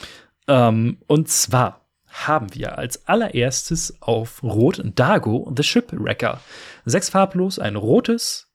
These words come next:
äh, für sieben fünf, ein gigantischer Pirat. Man kann, um diesen Zauberspruch zu sprechen, eine beliebige Anzahl an Artefakten und oder Kreaturen opfern. Und der kostet dann zwei weniger für, ähm, jeden Permanent, den man,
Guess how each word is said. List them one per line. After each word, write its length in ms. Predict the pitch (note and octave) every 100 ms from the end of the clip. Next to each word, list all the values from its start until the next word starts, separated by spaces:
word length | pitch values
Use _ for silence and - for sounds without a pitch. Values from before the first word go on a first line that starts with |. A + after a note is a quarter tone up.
| _
äh, 220 | - B2 A#2
für 400 | - A#2+ A2+ -
sieben 460 | F#3 B2+ G#2 B2 A2
fünf, 400 | - D#4+ - _ -
ein 320 | A2+ G#2+ E3+
gigantischer 600 | - A#2+ A#2 A2+ A#2+ -
Pirat. 520 | A2+ - - D#3+ A#3+ - - - - - -
Man 180 | B2
kann, 380 | B2 - G3+ A#3 - -
um 360 | E3 G3+ F3
diesen 400 | - D3 C#3+ D3 _
Zauberspruch 540 | - B2 C3+ - B2+
zu 160 | - A2+
sprechen, 1080 | - - - A2 F2+ A#2 E3 G#3+ G#3 A3+ A3
eine 180 | B2+ B2+
beliebige 360 | G#2+ C#3+ F3
Anzahl 260 | D#3+ D3+ D#3+
an 40 |
Artefakten 500 | - - A#2+ F3+ -
und 180 | D3+ -
oder 200 | - B2
Kreaturen 460 | - - F2+ A3+ A3
opfern. 460 | E3+ - D#3+ E3 - - - - -
Und 120 | B2
der 100 | B2+
kostet 340 | - C#3+ B2+
dann 100 | A#2+
zwei 240 | - A2+ G#2
weniger 360 | A2+ A2 G#2+
für, 460 | G#2+ A2 G#2+ G2+ - -
ähm, 380 | A2+ G#2+ C#3 F#3 - E3+
jeden 520 | A#2+ G#2+ A2+ A#2 A2
Permanent, 380 | - A#2+ A2 G#2
den 100 | A2
man, 200 | G#2